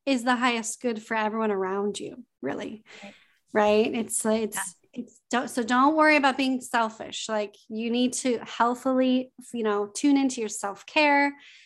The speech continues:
Speaker 1: be selfish in a very authentic and beautiful way without pushing other people down. And, you know, you will
Speaker 2: Yeah.
Speaker 1: absolutely attract,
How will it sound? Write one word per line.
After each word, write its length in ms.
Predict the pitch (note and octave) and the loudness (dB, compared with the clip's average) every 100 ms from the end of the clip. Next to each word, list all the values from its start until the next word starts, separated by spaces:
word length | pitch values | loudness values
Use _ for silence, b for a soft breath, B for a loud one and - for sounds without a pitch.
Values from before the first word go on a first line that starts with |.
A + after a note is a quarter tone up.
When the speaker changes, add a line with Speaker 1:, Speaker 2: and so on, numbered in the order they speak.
| _ | _
Speaker 1:
be 120 | A3+ G#3+ | -8 -6
selfish 680 | - A#3 A#3 A3 A#3 A3 | -4 -2 -2 -2 -6 -6
in 120 | A#3 G#3+ | -2 -2
a 60 | |
very 260 | G#3 A3+ A3+ | 0 -4 -2
authentic 760 | A3 G#3 - A3+ A3 A#3 A3 - | -6 -8 -2 0 0 -4 -8 -12
and 200 | A3+ A3+ | -12 0
beautiful 540 | C4 D4 C#4 C#4+ C4 | 4 4 4 2 4
way 560 | A#3+ A3+ A3+ A3+ A3+ _ _ _ _ _ | 4 2 0 -4 -6 _ _ _ _ _
without 460 | A3 G#3+ B3+ C4+ - | -6 2 4 4 2
pushing 320 | D4+ D4 C#4 | -2 0 0
other 220 | B3 A#3+ | 0 -4
people 300 | A#3 A#3 A3+ | -6 -6 -4
down. 520 | G#3+ G#3+ G#3 G#3 G#3+ - | -2 0 2 0 0 -4
And, 340 | A#3+ A3+ A3 A3+ _ | -4 -4 -6 -10 _
you 100 | B3 | -6
know, 300 | A#3 - A3 _ _ _ _ - | -6 -8 -14 _ _ _ _ -4
you 160 | A3+ G#3+ | 0 2
will 100 | G#3+ | 4
Speaker 2:
Yeah. 80 | A3 | 2
Speaker 1:
absolutely 460 | G#3 - A3 G#3+ G#3 | 2 -2 -2 0 -2
attract, 440 | - G#3 - | 0 -2 -2